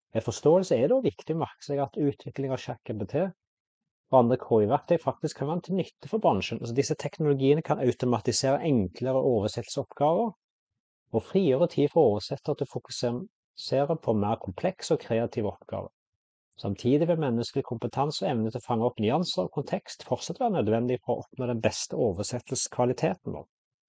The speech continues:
Så ved å omfavne og tilpasse seg denne teknologien, så kan oversettere utforske nye muligheter og samarbeide med K I-verktøy for å forbedre sine egne ferdigheter og oppnå bedre resultater, da. Så det er jo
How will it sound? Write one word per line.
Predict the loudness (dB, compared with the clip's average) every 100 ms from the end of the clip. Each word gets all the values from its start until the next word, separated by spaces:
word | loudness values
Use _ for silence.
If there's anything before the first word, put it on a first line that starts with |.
| _ _ _ _ _ _ _
Så | -4 2
ved | 4
å |
omfavne | 4 2 0 0
og | 0
tilpasse | -2 0 -4 -2
seg | 0 2
denne | 2 0
teknologien, | -4 -4 -2 2 2 2
så | -4
kan | -4 -4 2
oversettere | 2 0 -4 -4 -2 -2
utforske | -4 -8 -10 -4
nye | -2 0
muligheter | 0 2 0 0 -4
og | -4 _ _ _ _ _ _ _ -6 2
samarbeide | 4 4 2 0
med | -2
K | 0 0 0
I-verktøy | -2 -4 -6 -6
for | -8
å | -6
forbedre | -6 -2 0 0 0 0 -2 0
sine | -2 4 6
egne | 8 6
ferdigheter | 6 6 4 2 0
og | -2
oppnå | -4 -6 -4
bedre | -2 -4
resultater, | -6 -6 -4 -4 -4
da. | -6
Så | -10 -12
det | -10
er |
jo | -10